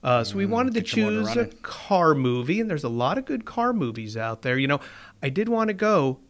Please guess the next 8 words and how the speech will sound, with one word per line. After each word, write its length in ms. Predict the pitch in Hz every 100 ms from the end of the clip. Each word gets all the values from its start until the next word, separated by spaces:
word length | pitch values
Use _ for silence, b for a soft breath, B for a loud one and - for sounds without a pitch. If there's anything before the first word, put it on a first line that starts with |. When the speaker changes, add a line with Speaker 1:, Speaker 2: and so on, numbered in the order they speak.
| _
Speaker 1:
Talladega 640 | - 170 170 151 135 123
Nights, 440 | 123 139 131 113 -
The 100 | -
Ballad 380 | 123 127 131 127
of 140 | 120
Ricky 280 | 123 339 123
Speaker 2:
<laughs> 60 | 131
Speaker 1:
Bobby. 300 | 180 175 131